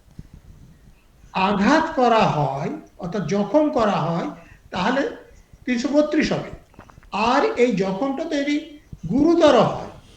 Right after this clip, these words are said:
মানে, ইংরেজি কথায় আছে হার্ট এবং গ্রিভিয়াস হার্ট, তো গ্রিভিয়াস হার্ট হলে তিনশো তেত্রিশ হবে। যদি পুলিশের লোকেরা মনে করেন যে, যে আঘাত করেছেন সেটা গ্রিভিয়াস নয়,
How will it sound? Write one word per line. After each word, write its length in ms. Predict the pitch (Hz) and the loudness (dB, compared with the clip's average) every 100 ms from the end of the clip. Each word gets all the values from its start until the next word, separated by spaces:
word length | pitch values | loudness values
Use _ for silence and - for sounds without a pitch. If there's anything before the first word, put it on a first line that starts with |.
| - - | -20 -6
মানে, 340 | 202 226 247 233 | -4 -2 -2 -2
ইংরেজি 440 | 247 262 269 277 - | -2 -2 -2 -2 -4
কথায় 300 | 247 269 254 | -2 -2 -2
আছে 120 | 254 | -2
হার্ট 540 | 143 160 202 311 339 | -4 -2 0 0 0
এবং 260 | 339 247 226 | -2 -4 -2
গ্রিভিয়াস 400 | 220 214 165 - | 0 2 0 -2
হার্ট, 160 | - - - _ _ - - _ - - | -10 -18 -20 _ _ -20 -20 _ -10 0
তো 100 | 226 | 0
গ্রিভিয়াস 680 | 151 185 233 254 311 302 | 2 2 4 4 4 4
হার্ট 180 | 320 285 | 2 2
হলে 180 | 302 302 302 | 2 2 0
তিনশো 280 | 294 254 | -4 -4
তেত্রিশ 480 | 294 294 294 294 226 | -2 -2 0 -2 -2
হবে। 180 | 185 - - - - - _ - 143 | -4 -6 -14 -20 -20 -20 _ -18 -6
যদি 380 | 165 208 311 339 | 0 4 4 4
পুলিশের 400 | 320 285 285 320 | 4 2 2 -2
লোকেরা 400 | 269 - 294 285 | -2 -2 0 0
মনে 260 | 262 269 | -2 -4
করেন 500 | 262 262 247 302 320 | -4 0 2 2 2
যে, 160 | 285 262 | -2 -4
যে 260 | 196 240 | -2 -2
আঘাত 480 | 269 226 190 202 254 - | -2 -4 -2 -2 -4 -6
করেছেন 380 | 196 220 277 | -6 -4 -6
সেটা 200 | 240 269 | -8 -8
গ্রিভিয়াস 420 | 247 233 254 269 269 | -8 -6 -6 -6 -8
নয়, 340 | 269 311 311 | -4 -2 -2